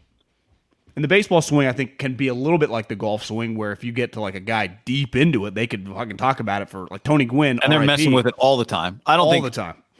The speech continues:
Speaker 2: quarterbacks are not changing their motion every, like, six weeks, you know?
Speaker 1: No. <laughs> I mean, when's the last time you think Aaron Rodgers even thought about that? Speaking about steroids, you see Br-, Br-, Bry-, Bryson's W D-ing from, like, every turn. He's falling apart.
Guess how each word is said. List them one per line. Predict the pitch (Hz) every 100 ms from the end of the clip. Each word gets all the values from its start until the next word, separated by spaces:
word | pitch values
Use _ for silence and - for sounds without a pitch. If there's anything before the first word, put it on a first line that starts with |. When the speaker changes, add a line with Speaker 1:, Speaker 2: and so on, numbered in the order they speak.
| -
Speaker 2:
quarterbacks | - 160 143 127 -
are |
not | 123 117
changing | - 131 113 110
their | 95
motion | 107 123 - 92
every, | 90 90 87 87 -
like, | 98 95
six | - 113 -
weeks, | - 95 - -
you | 101
know? | 90 135 147 156
Speaker 1:
No. | 175 294 -
<laughs> | - - -
I | 120 -
mean, | 117 120 - - - -
when's | 143 151
the |
last | 165 156
time | 156
you | 143
think | 127
Aaron | 135 139
Rodgers | 127 135 123
even | 120 110
thought | 135
about | 120 85 -
that? | 67 - _ _ _ _ _ _
Speaking | - 185 175
about | 101
steroids, | - 170 143 104
you | 113
see | 127
Br-, | 104 104 120
Br-, | 131 127 175 - - - _
Bry-, | 139 151
Bryson's | 151 120 294 247 190 147 - - - - - - - 160 139 - 131
W | 180 170 160
D-ing | 156 196 160
from, | 131
like, | 131 156
every | 143
turn. | 131 165
He's | 147
falling | - 175 127
apart. | - 226 -